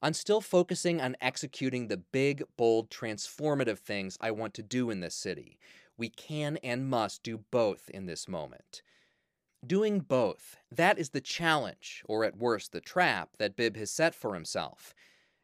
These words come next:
As a candidate, Bibb promised a mayoralty with more daring and panache than the caution of retiring incumbent Frank Jackson.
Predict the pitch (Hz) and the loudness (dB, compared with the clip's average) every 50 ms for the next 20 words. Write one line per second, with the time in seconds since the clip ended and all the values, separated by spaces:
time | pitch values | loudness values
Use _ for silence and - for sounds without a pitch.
0 | - 156 151 170 - - 190 214 214 214 185 170 160 123 170 196 220 - - - | -4 -2 -2 -2 -4 -2 -2 0 2 4 4 4 4 4 2 2 2 0 -2 -4
1 | 196 185 185 185 180 - - 156 139 135 139 147 147 147 139 - - - 143 135 | 0 2 2 2 2 0 0 -2 0 2 2 4 4 2 2 0 -2 -2 0 0
2 | 131 123 123 - 131 139 139 139 135 113 - - 127 131 139 143 143 143 139 143 | 0 0 -2 -2 -4 -2 -2 -2 -2 -4 -4 -4 -2 -2 0 0 0 0 -2 -2
3 | 139 113 120 - - - - 131 127 131 131 120 98 78 - - - - - - | -4 -6 -8 -8 -10 -10 -8 -6 -2 -2 0 0 -2 -4 -6 -12 -14 -14 -10 -8
4 | 107 113 107 101 - - 143 131 127 127 - - 104 98 95 104 110 - - - | -6 -6 -6 -6 -4 -2 0 0 0 0 -2 -4 -6 -6 -6 -6 -6 -6 -2 -2
5 | 110 110 107 104 98 95 92 - - 117 110 104 92 87 87 - - - 95 82 | 0 0 0 -2 -4 -6 -6 -6 -4 -4 -4 -2 -4 -6 -6 -8 -8 -8 -8 -8
6 | 78 - - 101 95 95 90 - - 76 52 - | -8 -6 -6 -4 -4 -4 -4 -8 -10 -14 -14 -18